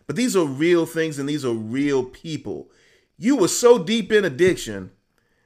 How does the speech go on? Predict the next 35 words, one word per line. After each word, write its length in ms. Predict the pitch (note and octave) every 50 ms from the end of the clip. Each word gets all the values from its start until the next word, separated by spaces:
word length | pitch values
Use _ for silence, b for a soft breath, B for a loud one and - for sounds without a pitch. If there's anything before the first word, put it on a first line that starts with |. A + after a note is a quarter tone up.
| _ _ -
that 340 | A#2 C#3+ C#3+ C#3+ C#3+ - D#3+
you 160 | F#3+ G#3 G3+
were, 260 | F3+ E3+ D#3 D3 C3+
that 520 | C3 B2 B2+ B2 C3 C3+ B2+ C3 B2+ - C3
you 40 |
got 280 | B2 F#3 A3 C4 B3 G3+
lucid 500 | F#3+ G#3+ B3+ B3 - - C#3 C3 B2 A#2
while 160 | B2+ C#3 C#3+
you 160 | D3 D3+ D#3
were 80 | C#3+ B2
fiending 380 | - - F3+ F#3+ F#3 F3 D#3 -
for 100 | - D3
your 140 | C3 C3
next 300 | C3+ D3+ D#3 C#3 C#3 -
fix, 560 | - - F#3 F3+ C3 A2 G#2+ - - - - _ _ _ _ _ _ _ _ _ _ _ _ _ _ _ _ _ _ _
that 220 | - C3 C3+ -
you 80 | G3 G#3
got 260 | G#3+ G#3 F#3+ E3 D#3
ready 240 | E3+ G#3 A3 F#3+ F3+
for 160 | C#3+ D3 C#3
the 80 | B2+ B2
robbery. 540 | A#2 B2 A#2 A2+ A2 G2+ F2 G2 F#2+ G2 F#2+
You 160 | C#3 F#3 F#3
planned 540 | F#3 - F#3+ G#3+ A3 A3+ A3 G#3+ G#3 F#3 D3
the 60 | C#3
robbery. 640 | B2 B2+ A#2+ A2+ A2 G2+ F#2+ F2+ E2 D2 - - _ _ _ _ _ _ _ _ _ _ _ _
You 140 | A#2 D#3+ F3+
went 200 | G#3 G#3+ G#3 -
to 140 | F3 F#3+ G#3+
execute 440 | G#3 - - E3 - F3 D#3+ D3 -
the 80 | D3
robbery 460 | C#3 C#3+ C#3+ C#3+ C#3 B2+ C#3+ D3 C#3
and 100 | C3 B2+
you 140 | C#3+ D#3 D#3
immediately 880 | C#3 B2+ C3+ D3 E3 F#3 F#3 F3+ E3+ D#3+ D#3 D3+ D3 C#3 C#3 C3+ - _